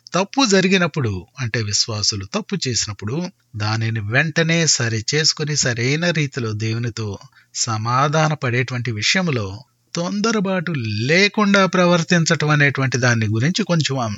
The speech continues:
మనం ఆలోచించాలి. విశ్వాసులు చేసేటువంటి రెండు రకాలైనటువంటి ఈ తప్పులలో రెండవది అసలైన జటిలమైనటువంటి తప్పుగా విశ్వాసులు చేసేటువంటిదిగా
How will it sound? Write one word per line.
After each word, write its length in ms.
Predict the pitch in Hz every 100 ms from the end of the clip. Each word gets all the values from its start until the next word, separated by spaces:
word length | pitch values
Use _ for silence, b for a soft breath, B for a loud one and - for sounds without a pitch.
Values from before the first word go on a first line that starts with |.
| 107
మనం 180 | 120 120
ఆలోచించాలి. 800 | 113 107 110 107 95 98 95 - - _ _
విశ్వాసులు 520 | 233 - 233 214 208
చేసేటువంటి 680 | 185 190 - 185 170 160 156
రెండు 300 | 127 190 214
రకాలైనటువంటి 840 | 196 175 175 175 156 156 - 139 123
ఈ 40 | - _
తప్పులలో 840 | 156 185 226 180 117 101 127 151 156 165 B B - 113 98 101
రెండవది 1000 | 139 170 190 196 170 123 110 110 113 - _ - 117
అసలైన 800 | 120 170 147 156 151 147 139 147 147
జటిలమైనటువంటి 1600 | 127 110 131 156 208 208 185 165 160 - 131 123 113 101 101 127 _ _ -
తప్పుగా 540 | 110 - 156 127 107
విశ్వాసులు 760 | 117 117 - 120 110 113 101 -
చేసేటువంటిదిగా 840 | 120 127 120 117 107 110 117 113